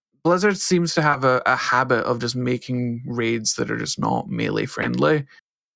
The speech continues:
And typically we, my guild, at least Dak, has been very melee heavy for a very, very long time.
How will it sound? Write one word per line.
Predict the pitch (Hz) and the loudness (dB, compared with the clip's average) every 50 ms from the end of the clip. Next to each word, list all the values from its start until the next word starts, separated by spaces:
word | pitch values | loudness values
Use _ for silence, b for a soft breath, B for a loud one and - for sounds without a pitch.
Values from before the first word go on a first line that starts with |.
| _ | _
And | 160 160 160 156 151 143 - | 2 2 4 2 2 2 2
typically | - 214 208 294 254 - 302 285 | 2 2 2 0 0 2 2 4
we, | 269 233 185 180 185 190 196 185 175 180 - - - - _ _ | 4 4 2 2 4 2 2 2 0 -2 -4 -6 -6 -8 _ _
my | 156 147 147 165 180 185 | -4 0 2 2 2 4
guild, | 180 190 180 170 160 143 139 - | 4 2 2 2 2 -2 -4 -4
at | - 147 | -2 0
least | 160 170 151 - - - _ _ _ _ _ _ _ _ _ | 0 0 0 -2 -6 -8 _ _ _ _ _ _ _ _ _
Dak, | 147 143 151 147 | 0 0 2 2
has | 147 131 | 0 0
been | 135 131 120 | 2 0 2
very | 135 139 139 143 135 | 2 2 4 2 2
melee | 131 131 131 131 131 131 131 | 2 2 2 2 2 0 0
heavy | 127 127 120 123 120 139 147 151 147 - _ _ _ _ _ _ _ _ _ _ | 2 2 0 0 2 0 -2 -2 -4 -8 _ _ _ _ _ _ _ _ _ _
for | _ 139 135 | _ 2 2
a | 127 127 127 | 2 0 0
very, | 120 131 131 139 151 147 143 | 0 0 2 2 2 0 2
very | 123 131 139 147 151 156 | 0 2 2 4 2 4
long | 156 165 175 180 180 180 | 4 2 2 2 0 0
time. | - 185 196 208 214 220 226 208 | 2 2 2 2 2 2 0 0